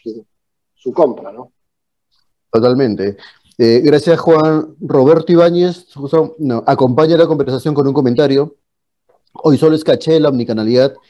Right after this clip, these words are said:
Speaker 2: es un concepto demasiado serio para podérselo colocar como parte de una adopción de las empresas", ¿no?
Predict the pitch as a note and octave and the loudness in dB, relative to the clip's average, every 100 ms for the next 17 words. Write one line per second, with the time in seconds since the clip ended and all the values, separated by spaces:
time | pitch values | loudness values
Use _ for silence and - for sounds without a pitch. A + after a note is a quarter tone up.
0 | _ - A#2 C3 C3 B2+ C#3+ A#2+ A2+ - | _ -8 -4 -2 -2 0 2 2 0 0
1 | D3+ - F3 E3 C#3+ C#3+ D#3+ C3 G#2+ A2 | -2 0 -2 0 0 -2 -2 -2 0 0
2 | A#2 A#2 C3 A#2+ G#2 G#2 A#2 A2+ G2+ A2+ | -2 0 -4 0 -2 0 -2 -2 -2 0
3 | A2 A#2+ A#2 A2 F#2+ A#2 G#2 A2 G2+ F2 | -2 -2 0 0 -2 -6 -2 -4 -4 -10
4 | G2 E2+ E2 E2+ | -10 -10 -14 -16